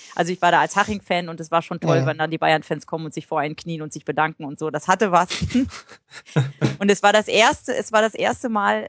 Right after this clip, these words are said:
Speaker 1: dass ich trotz meiner guten Kontakte, äh, keine Karten im Haching-Block gekriegt habe bei dem Spiel. Also ich musste wirklich auf die Gegen-,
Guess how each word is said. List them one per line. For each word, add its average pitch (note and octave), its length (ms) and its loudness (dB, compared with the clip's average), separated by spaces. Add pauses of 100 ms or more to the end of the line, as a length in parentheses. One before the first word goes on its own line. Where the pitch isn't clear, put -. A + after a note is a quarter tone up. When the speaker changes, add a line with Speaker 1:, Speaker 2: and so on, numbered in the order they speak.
Speaker 1:
dass F#3+ 200 0
ich - 80 -16
trotz B3 360 -4
meiner G#3 220 2
guten A3 300 -8
Kontakte, G3+ 760 -2
äh, F#3 200 -2
keine A3+ 500 2
Karten G#3 380 -2
im F3+ 140 -2
Haching-Block A3 420 -2
gekriegt - 400 -10
habe G#3+ 200 -2
bei G3+ 100 0
dem G3+ 140 -4
Spiel. G#3 400 -2
Also E3+ 200 -2
ich E3+ 80 -6
musste F#3 300 -6
wirklich F3+ 260 -6
auf - 120 -10
die D#3+ 100 -14
Gegen-, G3 400 -4